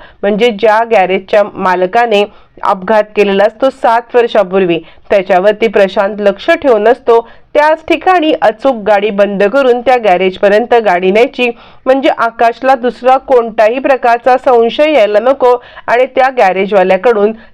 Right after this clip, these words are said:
सगळी माहिती आकाशच्या कानावरती पडायची. इतका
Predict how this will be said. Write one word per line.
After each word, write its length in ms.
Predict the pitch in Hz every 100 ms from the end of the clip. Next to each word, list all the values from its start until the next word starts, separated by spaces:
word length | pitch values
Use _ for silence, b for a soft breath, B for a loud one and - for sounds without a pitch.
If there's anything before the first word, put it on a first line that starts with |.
| -
सगळी 300 | 226 220 247
माहिती 360 | 269 190 190
आकाशच्या 500 | 226 196 190 190 240
कानावरती 540 | 247 294 214 196 202 247
पडायची. 520 | 233 196 254 254 247 - B
इतका 420 | - 190 - 359